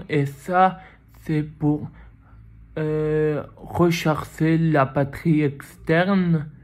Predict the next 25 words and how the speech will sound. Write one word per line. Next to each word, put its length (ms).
On 80
va 300
faire 280
le 240
tour 320
de 120
son 280
propriétaire. 1300
Alors, 640
ça, 680
c'est 340
une, 600
vous 140
voyez, 680
vous 120
voyez 500
du 200
côté, 640
elle 160
est 80
petite, 680
elle 140
est 100
petite, 600
trans-, 380